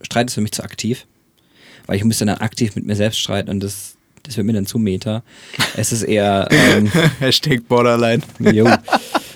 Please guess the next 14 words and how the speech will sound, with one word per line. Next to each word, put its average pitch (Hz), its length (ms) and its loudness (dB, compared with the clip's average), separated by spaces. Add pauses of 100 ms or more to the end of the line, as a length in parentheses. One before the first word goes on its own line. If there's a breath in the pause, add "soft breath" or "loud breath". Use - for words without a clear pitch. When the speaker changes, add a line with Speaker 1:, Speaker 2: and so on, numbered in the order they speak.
(140 loud breath)
Speaker 1:
Äh, 104 320 2
nee, 135 280 4
es 98 140 -2
ist 117 120 -2
bei 123 80 2
mir 123 160 4
eher, 107 140 0
dass 110 160 0
ich 101 80 0
das 101 480 -2
Sachen 110 340 -2
sehr 101 220 -2
stark 92 340 -4
bereue, 104 460 -2